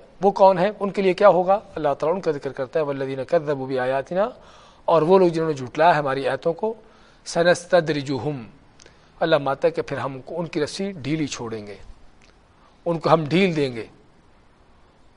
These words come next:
ان کو ہم مہلت دیں گے۔ من حیث لا یعلمون، جہاں سے ان کو پتہ بھی نہ ہوگا۔ اور استدراج کا معنی کیا ہوتا ہے؟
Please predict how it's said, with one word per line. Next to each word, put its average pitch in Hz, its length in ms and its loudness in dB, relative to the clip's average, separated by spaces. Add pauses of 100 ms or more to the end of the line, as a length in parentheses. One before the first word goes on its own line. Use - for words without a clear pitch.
(140)
ان 170 120 0
کو 170 220 6
ہم 196 160 6
مہلت 202 320 8
دیں 143 180 0
گے۔ 110 100 -8 (640)
من 160 180 -2
حیث 214 360 2
لا 156 200 6
یعلمون، 139 640 2 (200)
جہاں 147 240 2
سے 180 120 -8
ان 151 140 -10
کو 180 120 -6
پتہ 180 240 0
بھی 143 160 0
نہ 127 60 -6
ہوگا۔ 104 400 -12 (1200)
اور 151 140 2
استدراج 156 560 6
کا 170 100 4
معنی 180 200 4
کیا 254 120 0
ہوتا 156 300 0
ہے؟ 147 80 -8